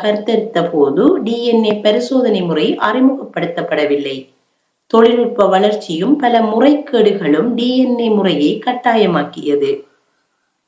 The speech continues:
நவாரின் டி என் ஏ அமீராவின் டி என் ஏயுடன் ஒத்ததாக இல்லாமல் இருந்தமையினால் வர்டா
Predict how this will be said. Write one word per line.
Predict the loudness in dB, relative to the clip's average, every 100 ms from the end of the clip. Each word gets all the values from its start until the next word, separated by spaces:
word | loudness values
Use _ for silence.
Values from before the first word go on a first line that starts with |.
| 0
நவாரின் | 2 4 4 2 0
டி | -4 0
என் | 0 0
ஏ | 0 0
அமீராவின் | 0 0 0 2 2 0 0
டி | 0 2
என் | 2 2
ஏயுடன் | 0 0 0 0
ஒத்ததாக | 0 0 2 2 2 0
இல்லாமல் | 0 0 0 0 0 -2 -4
இருந்தமையினால் | -4 -2 -2 -4 -6 -6 -6 -8 -12 _ _ _ -2
வர்டா | 0 2 0 -2